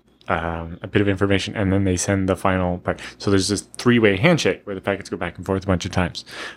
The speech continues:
Part of this helps prevent, uh, spoofing, because only if you got the reply to your first packet can you actually send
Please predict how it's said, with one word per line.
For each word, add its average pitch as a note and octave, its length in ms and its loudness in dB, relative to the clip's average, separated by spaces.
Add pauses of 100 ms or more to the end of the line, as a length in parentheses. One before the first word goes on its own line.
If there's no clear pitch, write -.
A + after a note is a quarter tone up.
(120)
Part A2 220 2
of G#2 80 -2
this G#2 180 4
helps - 380 2
prevent, F#2+ 480 -4 (120)
uh, F#2 160 -2
spoofing, F#2 520 2 (360)
because G2+ 500 2 (100)
only B2+ 400 4
if A2+ 120 -4
you A#2 140 4
got A2 440 2 (120)
the A2 80 -2
reply A2 520 4
to G#2+ 140 0
your G2 140 4
first - 340 2
packet F#2 440 0 (320)
can G2+ 120 -2
you G#2+ 80 0
actually G#2+ 300 2
send F#2+ 560 0